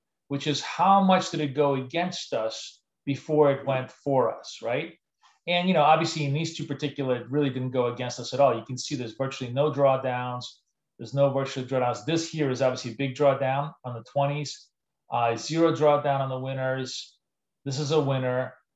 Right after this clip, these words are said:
This had a one point four pip drawdown against me. Um, obviously, this was a,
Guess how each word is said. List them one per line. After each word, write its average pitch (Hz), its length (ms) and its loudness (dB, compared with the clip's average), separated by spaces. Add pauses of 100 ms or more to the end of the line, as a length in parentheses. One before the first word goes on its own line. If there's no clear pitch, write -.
(120)
This 147 140 -2
had 151 140 4
a 123 100 4
one 139 220 2
point 139 280 -2
four 131 560 0 (200)
pip 139 240 -6
drawdown 123 500 2
against 123 400 -10
me. 123 300 -10 (500)
Um, 120 680 2 (1700)
obviously, 120 280 -6
this 127 120 -10
was 110 140 -18
a, 110 40 -16